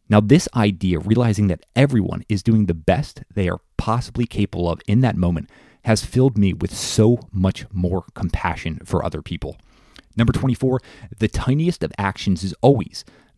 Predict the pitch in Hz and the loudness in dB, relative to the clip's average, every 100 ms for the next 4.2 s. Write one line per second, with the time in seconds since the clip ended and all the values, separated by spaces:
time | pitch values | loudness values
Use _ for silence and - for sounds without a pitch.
0 | _ 107 113 101 104 95 87 95 98 - | _ 2 2 2 2 2 2 2 -2 -4
1 | 82 82 - 95 - - - - _ _ | -6 -6 -4 -6 -6 -14 -16 -20 _ _
2 | _ _ - - 95 110 143 92 87 85 | _ _ -20 -6 2 2 4 2 2 -2
3 | - _ _ - - - 92 - - 85 | -12 _ _ -12 -2 0 0 -2 -2 -2
4 | 82 | -2